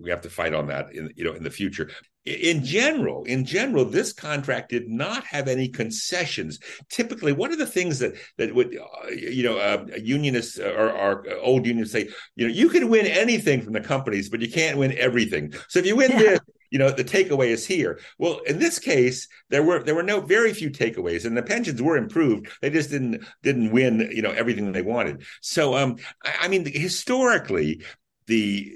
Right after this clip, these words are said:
Speaker 1: clearly a lot of, I'm not the only one to say this, lots of people say this,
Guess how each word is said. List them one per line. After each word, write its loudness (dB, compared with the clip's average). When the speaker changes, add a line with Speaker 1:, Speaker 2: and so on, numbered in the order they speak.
Speaker 1:
clearly 2
a 2
lot 2
of, 0
I'm 0
not 0
the 0
only -2
one -4
to -6
say 2
this, -4
lots 0
of -10
people -8
say 0
this, -4